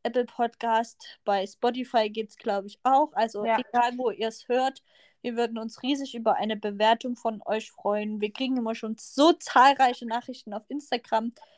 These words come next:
Speaker 1: aber natürlich, so eine Bewertung wäre noch das, wie sagt man, das Sternchen auf der Torte, das, die, die Kirsche auf <laughs> der Sahnetorte.
Speaker 2: Ja, natürlich sind fünf Sterne Pflicht, ne? <laughs> Nein, Spaß.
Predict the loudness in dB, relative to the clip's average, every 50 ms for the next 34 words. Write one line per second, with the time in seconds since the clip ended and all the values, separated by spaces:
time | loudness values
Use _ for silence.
0 | _ _ _ -4 -2 0 0 0 0 -2 -4 -6 -6 -6 -4 -4 -4 -6 -6 -10
1 | -16 -18 -14 -10 -8 -8 -6 -4 -2 -2 0 2 2 0 0 -2 -6 -6 -4 -4
2 | -4 -4 -4 -4 -6 -6 -8 -8 -8 -8 -8 -8 -10 -16 -18 -20 _ _ _ _
3 | _ _ _ _ _ _ _ _ _ _ _ 0 4 4 4 4 4 2 2 2
4 | 2 0 -6 -14 -18 -14 -10 -10 -10 -10 -12 -8 -4 -2 -2 -2 -4 -6 -6 -6
5 | -6 -6 -4 _ -4 -6 -6 -6 -4 -2 -2 -2 -2 -2 -4 -4 -4 -6 -8 -10
6 | -10 -14 -20 -20 -20 _ -10 -8 -6 -6 -6 -6 -6 -4 2 6 6 6 6 6
7 | 6 6 6 6 6 4 2 2 0 -2 -4 -10 -20 -20 -10 0 4 4 4 4
8 | 4 2 2 2 2 0 -4 -10 -6 -6 -6 -6 -6 -4 -6 -6 -6 -6 -12 -14
9 | _ _ _ -18 -18 -18 -18 -8 -2 0 2 2 2 2 2 2 2 4 4 2
10 | 2 0 -4 -6 -2 2 2 2 2 0 -2 2 2 2 2 0 -2 0 2 2
11 | 2 2 2 -2 0 2 2 2 2 0 -4 -6 0 4 6 6 6 6 2 -2
12 | -2 -2 -2 -2 -4 -2 0 2 2 2 0 0 0 0 -2 0 -4 -10 -12 -8
13 | -6 -4 -4 -4 -4 -8 -12 -4 _ 4 8 8 8 6 6